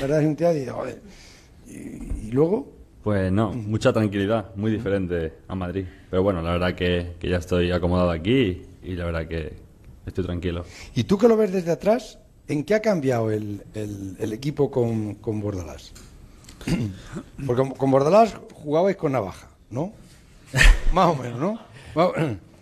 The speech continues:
Speaker 2: Sí,
Speaker 1: aunque
Speaker 2: éramos
Speaker 1: fíjate que él le ves con esas gafas y parece un profesor de filosofía.
Speaker 2: <laughs>
Speaker 1: Pero luego, ¿verdad? <clears throat>
Speaker 2: Sí, sí, la verdad que éramos un equipo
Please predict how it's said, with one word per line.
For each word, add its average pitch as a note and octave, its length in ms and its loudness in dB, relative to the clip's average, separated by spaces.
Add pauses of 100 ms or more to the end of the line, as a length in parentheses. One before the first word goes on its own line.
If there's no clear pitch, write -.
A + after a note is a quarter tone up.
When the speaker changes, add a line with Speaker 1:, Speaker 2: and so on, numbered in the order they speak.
(120)
Speaker 2:
Sí, A#2 80 -4
Speaker 1:
aunque C3 280 2
Speaker 2:
éramos B2 180 2
Speaker 1:
fíjate G#3 220 4
que F3+ 120 4
él G#3 80 2
le G3 80 4
ves F#3+ 160 2
con F3+ 140 -2
esas D#3+ 200 -2
gafas F#3+ 240 0
y E3 40 -6
parece D#3+ 220 -2
un E3+ 40 -6
profesor D3 320 -2
de D3 80 2
filosofía. B2+ 540 -2 (220)
Speaker 2:
<laughs> D3+ 280 0
Speaker 1:
Pero B2+ 180 0
luego, F3 320 2 (100)
¿verdad? D3 360 2 (540)
<clears throat> C#3 340 -2
Speaker 2:
Sí, B2+ 320 2
sí, G#2+ 180 0
la F#2 100 2
verdad F#2+ 200 2
que G#2 80 -4
éramos G2 220 2
un F#2+ 80 0
equipo F#2 580 2